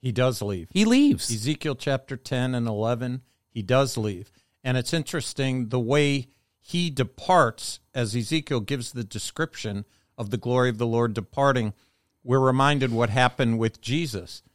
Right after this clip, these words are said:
Speaker 1: as he led, left the temple. That temple was Herod's temple, but he leaves the same way.
Speaker 2: Same way.
Speaker 1: The s-, exact same way. And then he says, "But I'm gonna come back."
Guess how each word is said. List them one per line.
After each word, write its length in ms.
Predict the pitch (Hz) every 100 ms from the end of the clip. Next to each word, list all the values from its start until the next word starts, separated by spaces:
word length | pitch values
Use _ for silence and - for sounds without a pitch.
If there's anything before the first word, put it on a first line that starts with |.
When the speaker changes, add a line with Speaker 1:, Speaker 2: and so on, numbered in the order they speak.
| _ _
Speaker 1:
as 240 | 123 117
he 180 | - 165
led, 320 | 151 120 113 - _
left 460 | 127 180 - - _ _
the 100 | 127
temple. 460 | - 170 165 - -
That 220 | 135 143
temple 320 | - 135 135
was 260 | 117 113 - - _ _ _
Herod's 500 | 240 226 107 - - _ _
temple, 420 | - 127 - 92 - _ _ _
but 120 | 123
he 80 | 110
leaves 480 | 107 123 139 120 104
the 160 | - 98
same 400 | - 135 131 113
way. 160 | 117
Speaker 2:
Same 220 | 113 107
way. 220 | 117 95 85 _
Speaker 1:
The 80 | -
s-, 220 | 107 - -
exact 420 | 104 147 156 -
same 300 | - 156 139
way. 320 | 131 131 113 - _ _ _
And 180 | 139 123
then 200 | 147 185
he 100 | 147
says, 440 | - 131 123 113 - _ _ _ _
"But 160 | 131
I'm 220 | 113 113 98
gonna 240 | 117 110
come 320 | - 113 95
back." 440 | 85 117 117 -